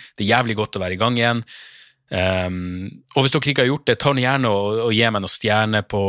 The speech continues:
eh, Apple Podcasts, hvis dere er der, og, og spre ordet og alt det der. Fra neste uke så, så utvides podcasten fra fire episoder i måneden til seks episoder i måneden, ehm, hvorav to av de, altså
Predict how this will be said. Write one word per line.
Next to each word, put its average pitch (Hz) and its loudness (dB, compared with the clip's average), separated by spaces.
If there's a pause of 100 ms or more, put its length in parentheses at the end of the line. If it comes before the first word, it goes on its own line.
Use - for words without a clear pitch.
(160)
eh, 107 -6 (180)
Apple - -2
Podcasts, 113 0
hvis 92 -6
dere 98 -4
er 92 -4
der, 107 2
og, 98 -6
og 101 -2
spre 107 0 (100)
ordet 110 2
og 107 0
alt 104 -4
det 117 -2
der. 113 2
Fra 139 2
neste 143 -2
uke 123 2
så, 98 -2
så 107 -4
utvides 107 -2
podcasten 95 -2 (260)
fra 98 0
fire 117 2
episoder 104 -2
i 98 2
måneden 98 -2
til 101 -4
seks - 0
episoder 123 0
i 120 2
måneden, 139 0 (420)
ehm, 92 0 (240)
hvorav 98 0
to 117 0
av 98 0
de, 98 0 (560)
altså - 0